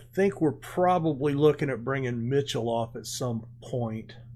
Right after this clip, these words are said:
Let's demand more. Let's go to positive. Throw in. Mitchell.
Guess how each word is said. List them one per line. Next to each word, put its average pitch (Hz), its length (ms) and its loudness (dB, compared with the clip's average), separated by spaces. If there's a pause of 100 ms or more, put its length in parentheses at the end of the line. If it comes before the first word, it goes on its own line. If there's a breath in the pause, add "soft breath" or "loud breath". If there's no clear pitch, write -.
(2250)
Let's 120 280 -8
demand 147 500 -2
more. 123 600 -2 (840)
Let's 117 220 -10
go 131 300 -4
to 127 400 -8
positive. 123 640 -4 (1300)
Throw 160 320 6
in. 151 340 0 (920)
Mitchell. 190 640 6